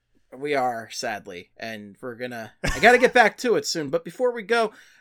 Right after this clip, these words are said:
just wanted to get back. I did this last summer. Wanted to bring that back for our few remaining weeks of, uh, summer podcasting this year with little pop culture media suggestion of the week. What are you watching?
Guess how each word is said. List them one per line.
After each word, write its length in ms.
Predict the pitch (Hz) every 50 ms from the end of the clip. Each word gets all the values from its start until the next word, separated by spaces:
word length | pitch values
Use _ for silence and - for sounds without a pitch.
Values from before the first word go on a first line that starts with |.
| _ _
just 220 | - 359 320 -
wanted 180 | 359 330 294 247
to 60 | 220
get 200 | 220 254 254 247
back. 440 | - 240 233 220 220 - - - _ _
I 100 | - 202
did 160 | 196 240 233 214
this 160 | 214 208 -
last 300 | 208 214 202 196 - -
summer. 340 | 214 202 196 190 190 185 185
Wanted 180 | 180 175 170
to 60 | 156
bring 220 | 139 160 160 156 151
that 180 | 147 143 -
back 380 | - 139 131 131 127 - - _ _ _ _ _ _ _
for 460 | _ - 156 143 123 120 113 95 - -
our 120 | 143 139
few 240 | 143 147 - 160 151 143
remaining 440 | 131 123 123 127 123 120 113 107
weeks 320 | 104 117 117 107 - - -
of, 260 | - 113 110 101 -
uh, 260 | - 87 98 92 98
summer 480 | - - - 175 165 143 127 117 113 - _ _ _ _ _
podcasting 720 | - 156 151 147 - - 131 131 123 113 - 131 123 123
this 200 | 127 117 - -
year 180 | 135 120 117 - _ _ _ _
with 300 | - 147 165 156 139 - _ _ _ _ _ _ _
little 320 | 214 208 196 180 170 - _ _
pop 280 | - 247 220 220 - _
culture 340 | - 262 247 247 - 254 247
media 400 | 240 247 254 254 254 247 247 226
suggestion 600 | 226 - - - - 233 220 214 214 - 226 214
of 80 | 202 190
the 60 | 196
week. 240 | 190 208 214 208 -
What 160 | - 214 214 196
are 40 |
you 100 | 190 185
watching? 500 | 180 190 196 190 185 185 - - 190 175